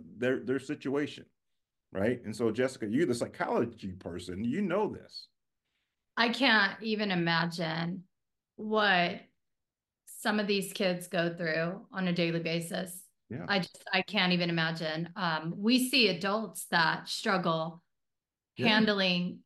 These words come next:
Speaker 2: you know, how to respond to traumatic experiences
Speaker 1: Yeah.
Speaker 2: and stressors.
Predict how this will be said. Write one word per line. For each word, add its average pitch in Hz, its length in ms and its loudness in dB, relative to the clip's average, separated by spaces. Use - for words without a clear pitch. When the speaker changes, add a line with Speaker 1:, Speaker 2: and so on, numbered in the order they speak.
Speaker 2:
you 247 160 2
know, 196 160 4
how 220 220 4
to 208 80 2
respond 175 800 0
to 180 140 -2
traumatic 170 580 0
experiences 175 1000 -2
Speaker 1:
Yeah. 208 120 -4
Speaker 2:
and 196 140 0
stressors. 185 880 0